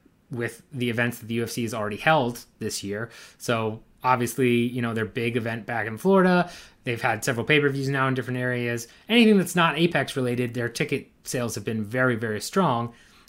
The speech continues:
And then their maintenance capex levels are low, which is essentially another way of saying,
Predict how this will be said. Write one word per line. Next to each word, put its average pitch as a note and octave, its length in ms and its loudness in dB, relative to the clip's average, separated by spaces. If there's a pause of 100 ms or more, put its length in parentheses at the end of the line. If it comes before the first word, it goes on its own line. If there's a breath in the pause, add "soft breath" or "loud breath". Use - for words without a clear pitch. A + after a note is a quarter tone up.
(120 soft breath)
And G#3 180 4
then A3 460 2
their G3+ 580 2 (340)
maintenance G3+ 500 2
capex D3 460 -4
levels D3 340 -6
are E3+ 180 -6
low, F#3+ 480 -2 (720 soft breath)
which C#3 340 -2 (200)
is D#3+ 180 -2
essentially G#3 460 2
another F3 200 4
way D#3+ 120 4
of C#3+ 80 -2
saying, C#3+ 540 0